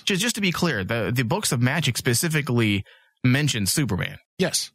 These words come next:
Speaker 1: So it's all connected.
Speaker 2: It's all connected, but we don't need that hammer, the, you know, in the face that basically says, "Here's Superman." No, just
Speaker 1: Right.
Speaker 2: mention it.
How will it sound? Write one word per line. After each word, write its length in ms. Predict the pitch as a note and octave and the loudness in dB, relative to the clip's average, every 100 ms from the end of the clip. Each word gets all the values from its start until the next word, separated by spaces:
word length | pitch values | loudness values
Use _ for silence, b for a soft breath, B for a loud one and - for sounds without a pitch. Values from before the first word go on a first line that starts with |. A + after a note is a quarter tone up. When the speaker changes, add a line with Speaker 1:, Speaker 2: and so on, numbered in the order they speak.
| - | -4
Speaker 1:
So 360 | D#3+ D3 C3 - | -2 0 0 0
it's 200 | D#3+ D#3 | -2 0
all 180 | G3+ C3 | 0 0
connected. 600 | A#2+ F#2 D#2 - D#2 - b b b | -2 -2 -4 -8 -10 -10 b b b
Speaker 2:
It's 120 | - | 0
all 140 | B3+ B3+ | 0 0
connected, 520 | A#3 A#3+ A#3+ E3+ C3+ | -2 -2 0 -2 2
but 180 | D#3+ D#3+ - | 0 0 0
we 220 | D#3+ D#3+ | 4 4
don't 360 | C3+ E3+ G3 - | 2 -2 -4 -6
need 320 | F3 F3+ D#3 | 0 0 2
that 260 | D#3 D3+ - | 2 2 0
hammer, 580 | - D3 D#3 D#3 C#3+ - B B B B _ - | 0 0 2 2 2 0 B B B B _ -2
the, 400 | D3+ C#3+ A2 B2 _ _ _ | 0 0 -2 -10 _ _ _
you 120 | E3+ | 0
know, 200 | D3+ B2+ - | 2 2 0
in 120 | F3 | -2
the 80 | D3+ | 0
face 680 | - - F#3+ D#3+ C3+ - - - | -2 0 0 2 2 0 -2 -2
that 120 | C#3+ | 0
basically 280 | C3+ C#3 C#3 | 0 0 0
says, 180 | C#3+ B2+ | -2 -2
"Here's 400 | C3 D4+ C#4+ - | 0 2 2 0
Superman." 880 | - D4+ B3+ A3 G3 E3 C#3+ A2 G#2+ | 0 0 -2 0 0 0 -2 -4 -4
No, 340 | F#3 D#3 E2+ - B B B _ | -2 -2 -4 -12 B B B _
just 180 | C#3+ D#3 | -2 -2
Speaker 1:
Right. 100 | F2 | 0
Speaker 2:
mention 380 | G3+ F#3+ - G2+ | -2 -2 -4 -2
it. 240 | G3 G2+ | -4 -4